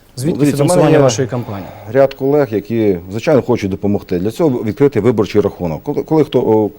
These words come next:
Speaker 2: куди хто, бажаючі можуть вносити відповідні кошти. Е, це, о, прозора схема, тому що ми даємо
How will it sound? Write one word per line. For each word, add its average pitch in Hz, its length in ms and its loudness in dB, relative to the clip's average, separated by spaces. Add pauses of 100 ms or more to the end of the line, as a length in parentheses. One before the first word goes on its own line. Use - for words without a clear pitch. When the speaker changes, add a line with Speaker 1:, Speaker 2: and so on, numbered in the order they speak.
Speaker 2:
куди 131 220 4
хто, 110 340 0
бажаючі 117 440 2
можуть 104 260 2
вносити 104 340 -4
відповідні 95 500 -2 (380)
кошти. 104 340 0 (540)
Е, 107 500 6
це, 143 340 4 (1120)
о, 107 480 0
прозора 135 380 4
схема, 110 380 0
тому 117 240 0
що 113 140 -2
ми 117 380 2
даємо 110 440 2